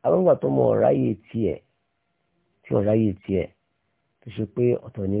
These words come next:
tí ọmọ yẹn kúlé àyà, ọ̀tọ̀ ni tó kúlé ọkàn. Láì sí iyèméjì ọmọ yẹn, ì-, ì-, ìyá òun ló bá bòmí lọ.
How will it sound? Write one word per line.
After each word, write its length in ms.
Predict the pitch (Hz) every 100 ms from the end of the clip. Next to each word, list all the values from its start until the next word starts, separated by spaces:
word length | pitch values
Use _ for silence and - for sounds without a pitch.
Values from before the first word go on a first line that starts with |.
| 101
tí 140 | 95 113
ọmọ 220 | 107 101
yẹn 220 | 92 104 -
kúlé 320 | - 135 123
àyà, 300 | 131 117 95 78 _ _ _ _ _ -
ọ̀tọ̀ 200 | 104 90
ni 100 | 101 104
tó 100 | 117 113
kúlé 300 | _ - 117 120
ọkàn. 320 | 101 95 82 - _ _ _ _ _ _ _
Láì 240 | 165 165 131
sí 180 | - 147
iyèméjì 420 | 147 127 131 131
ọmọ 200 | 131 120
yẹn, 240 | 113 120 120 - _ _ _ _ _ 240
ì-, 180 | 123 78
ì-, 200 | 110 71
ìyá 200 | 107 120
òun 180 | 156 139
ló 60 | 143
bá 140 | 127
bòmí 300 | 139 135 131 120
lọ. 180 | 110